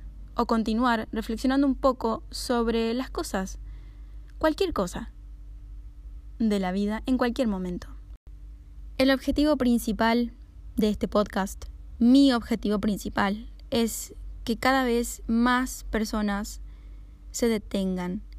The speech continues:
y sean conscientes de lo que están viviendo, del momento en el que están, del lugar en el que están, de las personas que tienen alrededor, de que se tienen a sí mismos. Pensar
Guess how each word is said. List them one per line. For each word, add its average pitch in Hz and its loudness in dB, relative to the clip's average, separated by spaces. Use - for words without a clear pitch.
y 233 -4
sean 262 6
conscientes 254 2
de 226 0
lo 196 0
que 196 -10
están 208 2
viviendo, 196 0
del 208 2
momento 214 2
en 220 0
el 208 0
que 214 -2
están, 196 2
del 202 2
lugar 208 4
en 240 2
el 233 2
que 226 -4
están, 202 2
de 196 -2
las 202 -4
personas 220 2
que - -4
tienen 196 0
alrededor, 190 0
de 240 6
que 240 4
se 226 0
tienen 269 6
a 247 2
sí 254 2
mismos. 240 4
Pensar 320 2